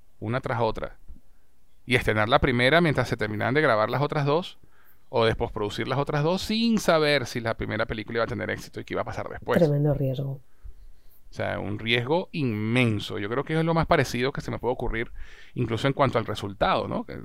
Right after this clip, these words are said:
Speaker 1: terminó siendo El Señor de los Anillos, pues, una de las sagas también más importantes y significativas de la historia del cine y muy premiada.
Speaker 2: Sí.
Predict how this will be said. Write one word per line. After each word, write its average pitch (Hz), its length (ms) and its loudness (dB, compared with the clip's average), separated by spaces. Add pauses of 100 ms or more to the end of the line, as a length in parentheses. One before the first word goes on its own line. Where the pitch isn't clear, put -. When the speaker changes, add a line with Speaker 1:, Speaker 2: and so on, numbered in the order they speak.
Speaker 1:
terminó 98 320 -6
siendo 107 220 -4
El 113 40 -6
Señor 107 160 -4
de 107 60 -2
los 120 60 -2
Anillos, 104 300 -4
pues, 117 280 -4 (680)
una 101 220 -2
de 110 60 0
las 120 260 -2
sagas 110 380 0
también 104 340 -4
más 107 200 0
importantes 110 840 -4
y 113 80 -12
significativas 85 680 -6
de 123 40 -2
la 120 40 -2
historia 80 220 -8
del 57 80 -12
cine 104 260 -6
y 131 60 -2
muy 101 160 -6
premiada. 87 540 -2
Speaker 2:
Sí. 147 240 -2